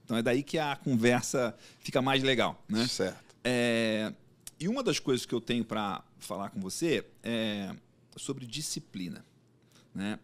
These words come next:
Speaker 1: Eu não sou um cara disciplinado.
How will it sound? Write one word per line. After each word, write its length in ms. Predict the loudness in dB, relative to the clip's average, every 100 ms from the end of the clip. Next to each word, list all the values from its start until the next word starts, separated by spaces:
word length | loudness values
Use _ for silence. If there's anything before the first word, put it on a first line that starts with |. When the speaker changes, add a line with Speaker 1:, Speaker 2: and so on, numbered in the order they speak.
| -8
Speaker 1:
Eu 480 | -4 -2 0 -2 -4 -10 _ _ -20 _ _ -6
não 160 | -6
sou 180 | -4 -8
um 40 |
cara 200 | -6 -6
disciplinado. 640 | -6 -8 -12 -8 -8 -10